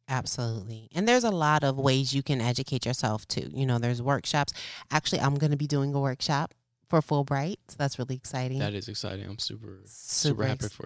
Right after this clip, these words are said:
Speaker 2: you.
Speaker 1: Yay. So, I mean, I think that there's so many opportunities now, no matter where you are, um,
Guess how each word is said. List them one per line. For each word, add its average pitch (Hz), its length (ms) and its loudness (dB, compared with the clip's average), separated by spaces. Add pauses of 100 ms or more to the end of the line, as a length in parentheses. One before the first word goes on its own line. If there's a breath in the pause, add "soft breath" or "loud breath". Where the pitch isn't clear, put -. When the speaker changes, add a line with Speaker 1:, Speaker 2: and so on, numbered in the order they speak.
Speaker 2:
you. 107 120 -8
Speaker 1:
Yay. 151 680 -2
So, 170 140 6
I - 140 6
mean, 214 200 6
I 208 100 6
think 226 180 2
that 208 160 2
there's 175 160 4
so 156 360 6
many 143 560 2
opportunities 120 800 0
now, 110 480 0
no 117 100 0
matter 117 260 2
where 110 320 0
you 123 260 -2
are, 110 260 0 (120)
um, 110 440 -2